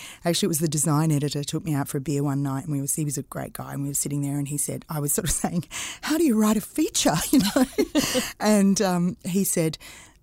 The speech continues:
"You think of the thing that is, that if you were sitting here with me in the pub, you think of the thing that is the, the, the first thing you would tell me about a story. That's the thing you start the feature with, and you go like that.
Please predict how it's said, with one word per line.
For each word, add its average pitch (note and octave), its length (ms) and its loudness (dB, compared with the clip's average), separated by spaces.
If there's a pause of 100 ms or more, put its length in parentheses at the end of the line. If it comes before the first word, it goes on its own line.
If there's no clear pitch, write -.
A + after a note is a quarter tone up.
(100)
"You E3+ 160 4
think A#3+ 460 4
of F3 180 0
the E3 120 2
thing F#3 500 2
that D3+ 220 -2
is, D3 240 -2 (240)
that D#3 200 0
if D#3 140 -2
you G#3 120 6
were G#3 80 6
sitting E3+ 320 2
here D#3 300 2
with D3+ 180 -4
me D#3+ 160 4
in D3 80 2
the D3 80 -2
pub, D3+ 360 -4 (360)
you E3 140 -2
think G3 220 2
of E3+ 60 0
the E3 80 0
thing E3 240 0
that D3 200 -2
is D3 220 -6 (120)
the, D3+ 100 -4 (580)
the, D#3 180 -2 (120)
the - 100 0
first A3 540 2
thing E3+ 260 2
you D#3 140 0
would C#3 180 -6
tell D#3 240 0
me C3 380 -4
about C3+ 340 -6
a C3 60 -8
story. C#3 580 -8 (840)
That's E3 400 -2
the E3 100 -4
thing C#3+ 380 -4
you C#3 100 -4
start C3+ 300 -4
the C3+ 60 -14
feature - 320 -8
with, - 400 -14
and E3+ 120 0
you D3+ 60 0
go D3+ 200 -2
like D3+ 240 -10
that. - 260 -8